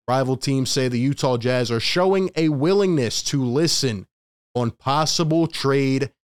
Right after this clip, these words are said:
scenarios." You know, obviously after trading a guy like Rudy Gobert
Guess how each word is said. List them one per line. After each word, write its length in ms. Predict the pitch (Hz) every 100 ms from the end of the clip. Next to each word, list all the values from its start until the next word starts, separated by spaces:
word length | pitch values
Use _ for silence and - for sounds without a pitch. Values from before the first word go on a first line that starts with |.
| _
scenarios." 840 | - - 123 143 160 135 113 104 98
You 140 | 139
know, 200 | 139 123
obviously 540 | 107 156 165 139 156 143
after 200 | 143 139
trading 400 | - 147 151 147
a 80 | 135
guy 160 | 139
like 200 | 139 131
Rudy 240 | 123 147 139
Gobert 720 | 139 123 151 196 143 151